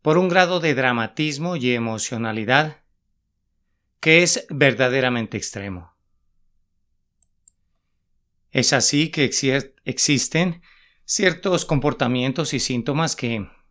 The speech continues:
pueden ayudarnos a determinar si una persona es narcisista o no lo es.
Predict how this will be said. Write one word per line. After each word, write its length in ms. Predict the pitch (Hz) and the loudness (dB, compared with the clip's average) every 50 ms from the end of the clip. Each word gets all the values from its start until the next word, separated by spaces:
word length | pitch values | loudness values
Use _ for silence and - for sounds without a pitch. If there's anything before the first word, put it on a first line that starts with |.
| - - _ _ - | -20 -20 _ _ -2
pueden 260 | - 180 180 196 190 | 0 2 2 4 2
ayudarnos 520 | 185 175 165 147 165 165 156 175 165 - | 2 2 2 2 2 2 2 0 0 0
a 40 | 165 | 0
determinar 560 | 147 135 - - 135 123 120 117 123 139 139 | 0 0 0 0 -2 -2 -2 -2 -2 -4 -4
si 140 | - - 139 | -4 -4 -4
una 160 | 135 127 - | -4 -4 -2
persona 580 | - 127 110 - 139 139 139 143 147 147 - _ _ _ _ _ _ _ _ _ _ _ - | -4 -4 -4 -2 -2 0 0 0 -2 -4 -6 _ _ _ _ _ _ _ _ _ _ _ -2
es 180 | 165 165 151 | 0 0 0
narcisista 960 | 151 156 151 127 - - - - - - 180 165 - - - 180 175 226 - - | 0 -2 -2 -2 -2 -4 -2 -2 -2 -2 -2 -4 -4 -2 -2 -2 -2 -4 -6 -6
o 140 | - 120 113 | -4 -2 -2
no 160 | 113 113 107 | 0 -2 -2
lo 140 | 104 98 95 | -4 -8 -10
es. 380 | 95 95 - - - - - | -10 -10 -10 -10 -10 -12 -16